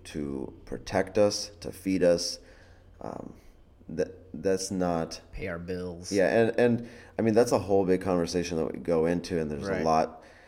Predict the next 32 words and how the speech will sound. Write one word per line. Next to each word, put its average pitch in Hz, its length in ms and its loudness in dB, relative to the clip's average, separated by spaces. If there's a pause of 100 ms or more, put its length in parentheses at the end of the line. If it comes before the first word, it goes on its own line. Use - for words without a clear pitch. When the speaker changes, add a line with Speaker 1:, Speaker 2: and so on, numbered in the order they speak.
(120)
Speaker 1:
there, 80 440 2
but, 73 400 -2 (320)
um, 65 260 -6 (140)
because 101 760 0 (240)
it's - 260 -2
not, 87 540 -2 (1040)
there 85 220 2
needs 87 280 0
to 87 140 -4
be 82 400 -2 (440)
that, 78 380 0 (640)
that 76 460 -4
window 85 640 0
open 80 320 -4
for 82 180 -6
people 85 340 -4
to - 160 -12
be 78 120 -4
able 73 160 -2
to 71 80 -6
do 78 480 -6 (960)
what 87 180 -4
they 127 160 2
need 110 180 -2
to 82 120 -6
do 85 140 0
to - 120 -8
protect 82 380 -4
themselves 80 460 0
and 78 60 -4
their 73 80 -6
family, 78 560 -2